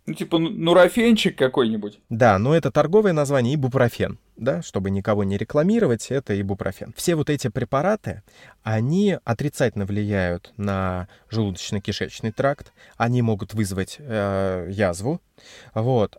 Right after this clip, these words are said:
Speaker 2: они, э, не очень здорово, э, взаимодействуют с почками, они могут вызвать острое почечное повреждение, и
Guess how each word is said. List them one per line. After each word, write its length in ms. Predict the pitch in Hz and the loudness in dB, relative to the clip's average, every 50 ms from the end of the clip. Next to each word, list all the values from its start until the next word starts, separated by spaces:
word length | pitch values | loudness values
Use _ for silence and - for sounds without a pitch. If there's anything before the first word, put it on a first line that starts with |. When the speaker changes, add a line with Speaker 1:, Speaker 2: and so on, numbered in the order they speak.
| - - | -8 -4
Speaker 2:
они, 500 | 117 117 127 143 160 175 170 151 120 113 | -2 0 0 2 2 2 2 2 0 -2
э, 640 | - - - - 120 117 113 110 107 107 107 107 110 110 | -4 -8 -8 -4 -4 -2 -2 -2 -2 -2 -2 -2 -2 -2
не 180 | 113 120 139 151 | -2 0 0 0
очень 340 | 151 143 - - 117 107 | 0 -2 -2 -2 -4 -4
здорово, 680 | 95 101 104 123 120 110 101 90 90 95 92 101 - - - - - - _ - | -2 -2 0 0 2 2 0 -2 -2 -2 -4 -4 -6 -10 -18 -20 -20 -20 _ -8
э, 480 | 110 104 101 98 98 95 95 95 95 92 | -6 -6 -4 -4 -4 -4 -4 -4 -4 -4
взаимодействуют 920 | 98 104 110 107 110 113 104 110 110 104 98 - - 104 95 92 90 - | -4 -2 -2 0 0 0 0 0 0 -2 -2 -6 -6 -6 -4 -4 -4 -6
с 100 | - - | -8 -12
почками, 680 | - - 123 113 - - - - 117 127 143 156 160 - _ - | -6 -2 -2 -2 -2 -4 -4 -6 -4 -4 -4 -6 -6 -10 _ -6
они 240 | - 107 110 113 | -4 -2 0 0
могут 360 | 110 110 107 98 107 104 - 113 | 0 -2 -2 -2 -4 -6 -6 -6
вызвать 560 | 104 107 113 110 98 101 104 98 - - - | -2 -2 -2 -2 -2 -2 -4 -4 -4 -4 -4
острое 420 | - 117 104 - - 104 95 90 | -4 -4 -2 -2 -4 -4 -4 -4
почечное 460 | - - 107 92 - - - 139 143 | -4 -4 -6 -6 -6 -6 -6 -6 -6
повреждение, 760 | - - 139 135 151 151 147 147 151 160 156 156 160 160 165 165 - - - - - - - _ _ | -4 -4 -4 -4 -4 -6 -6 -4 -4 -4 -4 -2 -4 -4 -6 -8 -12 -18 -20 -20 -20 -20 -20 _ _
и 240 | - 180 202 220 - | -4 -2 -2 -2 -2